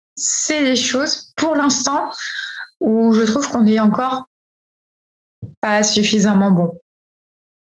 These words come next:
Donc, euh, et que moi, aujourd'hui, quand on me parle de la crise, on me parle souvent de stopper l'hémorragie et puis, euh, comment on repart. Et puis, euh, bah ouais, mais comment on repart ? Mais, euh, juste la continuité d'activité,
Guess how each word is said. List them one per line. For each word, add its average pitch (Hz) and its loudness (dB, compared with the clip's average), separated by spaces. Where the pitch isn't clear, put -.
Donc, 196 2
euh, 196 2
et 214 2
que 240 0
moi, 240 2
aujourd'hui, 240 2
quand 254 -2
on 226 2
me 214 4
parle 220 0
de 220 4
la 202 0
crise, 254 0
on 240 2
me 202 6
parle 208 0
souvent 233 0
de 214 2
stopper 262 -2
l'hémorragie 226 2
et 220 2
puis, 240 0
euh, 196 0
comment 285 2
on 226 2
repart. 240 0
Et 214 2
puis, 220 0
euh, 208 0
bah 214 0
ouais, 254 0
mais 196 2
comment 240 2
on - 4
repart ? 220 0
Mais, 208 4
euh, 190 -2
juste 226 0
la 214 2
continuité 240 2
d'activité, 220 0